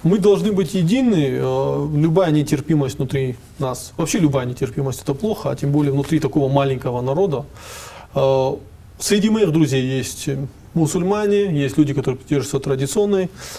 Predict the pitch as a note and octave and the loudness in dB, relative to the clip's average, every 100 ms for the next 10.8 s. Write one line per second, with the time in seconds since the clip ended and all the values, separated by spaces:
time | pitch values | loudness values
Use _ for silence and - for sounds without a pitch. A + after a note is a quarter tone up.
0 | - - D3+ C#3+ C#3+ D3+ C#3+ C#3 B2+ A#2+ | -8 -2 0 2 2 0 0 -2 -2 -2
1 | A2 - - C3+ D#3 C3+ - C#3 - D#3 | -6 -10 -2 2 2 2 -2 -4 -2 0
2 | E3+ G3+ G3 - D#3 D3+ C#3+ D3+ C#3 C#3 | 0 -2 -4 -6 -4 -2 -2 -2 0 -2
3 | C3+ - - - - - - - - - | -4 -10 -18 -18 -20 -20 -20 -20 -20 -2
4 | F3 G#3+ G#3+ G3 C4 D4+ - - - - | 0 2 2 2 2 0 -4 -18 -14 -4
5 | C3+ D3 F#3+ F3+ C#3+ C3+ C#3+ D3+ D#3 C#3 | 2 4 4 2 2 0 -2 2 2 2
6 | A3 E3+ C3+ B2+ A#2+ D3 C3+ D#3 E3 C#3 | 0 0 0 -4 -2 -2 0 0 2 0
7 | C3+ B2+ A#2+ C3+ C#3+ A#2+ A#2 B2 C#3+ C#3 | 0 -2 -2 -4 -4 -6 -6 -8 -6 -8
8 | - C#3+ - - A3+ A3+ D#3+ - A#3+ D#4 | -8 -10 -10 -6 -4 -2 -2 -2 0 0
9 | D#4+ - - - D3 - G3 F3+ D#3 C3+ | -2 -10 -18 -4 -4 -2 -4 -4 -2 -2
10 | C3+ C3+ B2 - C#3 - - | -4 -6 -8 -6 -6 -6 -14